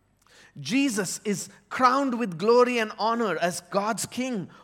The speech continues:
over the new creation, over the glorious new heavenly world that is coming. And here's what the author wants us to see.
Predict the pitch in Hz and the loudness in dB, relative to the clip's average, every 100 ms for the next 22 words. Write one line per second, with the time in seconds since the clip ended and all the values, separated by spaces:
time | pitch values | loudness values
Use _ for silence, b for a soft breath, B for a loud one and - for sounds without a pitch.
0 | B 247 285 277 277 247 233 240 - 214 | B 0 2 2 0 0 0 -2 -6 -6
1 | 226 233 - 160 113 B B 247 269 269 | -4 -4 -6 -8 -10 B B -2 0 2
2 | 254 226 147 214 262 269 262 262 226 233 | 0 -2 -2 0 2 0 -2 -4 -4 -2
3 | 214 208 226 226 202 220 226 185 175 180 | -2 -2 -2 -4 0 2 2 0 -2 -4
4 | - 135 233 185 110 - _ _ _ _ | -10 -10 -8 -10 -12 -20 _ _ _ _
5 | _ _ _ B B B 180 233 285 254 | _ _ _ B B B -4 -2 0 -2
6 | 208 208 196 208 226 202 214 220 214 - | -2 0 0 0 -2 -2 -4 -6 -8 -8
7 | 196 254 254 202 110 | -10 -8 -8 -8 -12